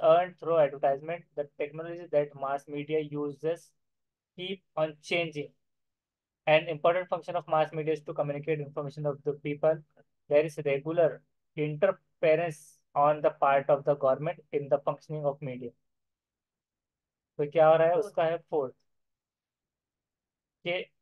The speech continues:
advertisement के जरिए money earn की जा सकती है, तो सही है।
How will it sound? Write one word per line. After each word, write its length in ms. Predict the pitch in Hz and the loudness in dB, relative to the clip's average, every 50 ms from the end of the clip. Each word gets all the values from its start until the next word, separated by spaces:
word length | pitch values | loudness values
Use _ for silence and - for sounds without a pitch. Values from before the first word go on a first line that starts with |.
| _ _ _ _ _ _ _ _ - 147 | _ _ _ _ _ _ _ _ -4 -2
advertisement 640 | 143 147 160 160 185 170 170 165 165 175 175 165 160 | -2 0 0 2 2 2 2 2 -2 -8 -10 -8 -8
के 100 | 185 160 | -6 -4
जरिए 540 | 151 151 147 147 160 165 165 170 175 151 151 _ _ - 143 | -2 -4 -4 -4 -4 -4 -4 -4 -6 -8 -16 _ _ -8 -4
money 240 | 139 143 151 160 | -4 -2 -2 0
earn 240 | 160 151 156 156 156 | 2 2 2 2 0
की 140 | 151 170 160 | -4 -4 0
जा 140 | 156 151 151 | 2 2 2
सकती 260 | 147 156 147 - 170 | 0 -2 -10 -8 -8
है, 60 | - | -6
तो 80 | 165 165 | -6 -6
सही 300 | - - 190 175 165 151 | -4 -2 -2 -2 -2 -2
है। 120 | 123 120 | -8 -10